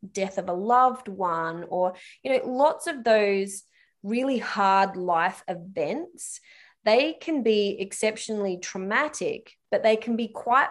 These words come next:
played down or pushed aside because it's just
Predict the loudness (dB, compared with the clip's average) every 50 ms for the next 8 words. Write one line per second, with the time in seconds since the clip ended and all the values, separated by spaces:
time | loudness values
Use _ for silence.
0 | -4 -10 -14 -4 0 2 4 4 2 0 -4 -8 -10 -8 -4 -2 0 0 0 0
1 | 0 0 -2 -4 -4 -10 -12 -10 -8 -8 -8 -8 -8 -8 -10 -10 -10 -6 -4 -2
2 | 0 2 2 2 2 2 2 0 -2 -4 -4 -6 -8 -8 -8 -6 -2 0 0 0
3 | 0 -4 -6 -6 -10 -6 -2 -2 -2 -2 -4 -8 -14